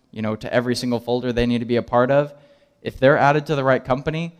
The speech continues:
as soon as they're added into the project, they're automatically added to all the right files that they need to be a part of, that they need to be collaborating on, which has been really useful, um, on this project. And then within that company, you can also set up, okay, I have, uh, superintendents,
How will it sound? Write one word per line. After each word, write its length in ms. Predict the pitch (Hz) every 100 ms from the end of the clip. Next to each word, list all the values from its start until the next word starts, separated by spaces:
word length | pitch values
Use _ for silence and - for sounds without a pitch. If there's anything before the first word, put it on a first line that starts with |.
| _ -
as 100 | 107
soon 220 | 131 131
as 100 | 127
they're 160 | 131
added 260 | 110 127 135
into 180 | 135 123
the 100 | 113
project, 560 | - 120 131 147 147 -
they're 180 | 123 -
automatically 580 | 123 123 120 117 120
added 280 | 90 107 104
to 100 | -
all 200 | 85 107
the 100 | 110
right 200 | 101 101
files 340 | - 95 98 90
that 120 | -
they 140 | 101
need 160 | 101 95
to 60 |
be 100 | 95
a 40 | 95
part 260 | - 98
of, 140 | 95 92
that 120 | 87
they 100 | 101
need 120 | 101
to 60 | 98
be 120 | 98
collaborating 580 | - 87 90 80 78 -
on, 200 | - - _ _ _ _
which 140 | - 113
has 100 | 110
been 200 | 117 110
really 240 | 123 120
useful, 500 | 113 110 - 101 101 _ _ _ -
um, 560 | 104 98 95 95 98 110 _ _ _ _ _
on 200 | 107 104
this 160 | 101 -
project. 560 | - 71 - - _ _ _ _ _ -
And 160 | 113
then 160 | 117 110
within 360 | 104 - 170
that 200 | 165 117
company, 380 | - 107 101 107
you 120 | 113
can 160 | 110 110
also 280 | 113 117 113
set 240 | - 104
up, 240 | 104 101 -
okay, 260 | 117 117 104
I 140 | 107
have, 460 | 107 101 98 95 - _ _ _ -
uh, 380 | 107 101 82 71
superintendents, 1040 | - 139 135 123 117 117 113 110 -